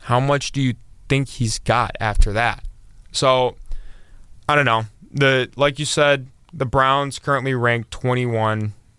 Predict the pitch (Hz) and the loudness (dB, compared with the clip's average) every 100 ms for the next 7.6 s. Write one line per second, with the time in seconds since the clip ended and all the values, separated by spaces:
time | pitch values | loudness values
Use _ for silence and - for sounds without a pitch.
0 | _ - 107 104 104 101 110 110 104 - | _ -2 0 2 0 0 0 -2 -2 -2
1 | 107 101 107 107 104 - - - - - | -2 -2 0 0 0 -4 -6 -8 -8 -8
2 | - 110 110 110 107 - - - 123 120 | -4 0 2 2 2 0 -2 -4 0 2
3 | 127 123 131 120 127 120 117 110 - 113 | 2 0 -2 -2 0 0 -2 -4 -6 0
4 | 107 107 117 113 98 95 101 - - - | 2 2 0 -2 0 -2 -4 -10 -18 -20
5 | - - 101 101 95 87 - - - - | -20 -4 0 0 0 -6 -14 -20 -20 -20
6 | - - - 127 117 - - - - - | -20 -20 0 2 2 -2 -6 -10 -14 -14
7 | - 120 120 117 110 | -2 0 2 0 -4